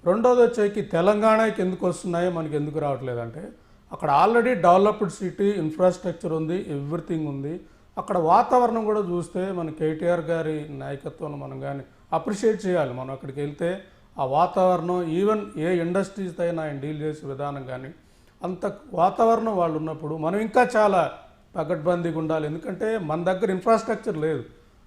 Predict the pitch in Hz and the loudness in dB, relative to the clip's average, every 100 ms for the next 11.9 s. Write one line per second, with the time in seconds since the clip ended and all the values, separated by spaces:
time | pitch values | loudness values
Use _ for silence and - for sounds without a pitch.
0 | - 156 160 170 214 190 202 196 208 202 | -8 -2 0 2 4 4 2 0 0 0
1 | 196 180 185 185 185 - 175 143 147 202 | 2 4 4 2 0 -4 -6 -4 -4 -4
2 | 190 190 - 160 156 180 180 151 156 175 | -4 -4 -4 -6 -4 -4 -2 -4 -4 -2
3 | 175 - 170 160 165 165 160 151 - - | -2 -4 -8 -6 -4 -2 -2 -4 -8 -20
4 | _ - 165 156 202 185 202 202 175 180 | _ -6 -6 -4 -6 -4 -6 -4 -2 -2
5 | 165 165 156 147 - _ 190 170 185 180 | -2 -2 -4 -8 -16 _ -6 -2 -2 -2
6 | 240 254 240 247 - 170 175 226 220 208 | -2 -2 0 -2 -2 0 2 2 0 0
7 | 202 170 156 156 135 131 147 190 214 220 | 0 0 -2 0 -2 -2 -2 -2 0 0
8 | 208 202 185 185 - - - 151 165 147 | 0 -2 -2 -8 -12 -20 -12 -6 -2 4
9 | 180 190 208 202 185 180 180 175 170 170 | 4 4 2 2 0 0 0 0 0 0
10 | 165 165 165 151 151 151 165 180 165 156 | 0 -4 -6 -4 -2 -2 0 -2 -2 -4
11 | 151 139 165 165 - 165 214 240 240 | -6 -6 -6 -6 -2 2 4 4 2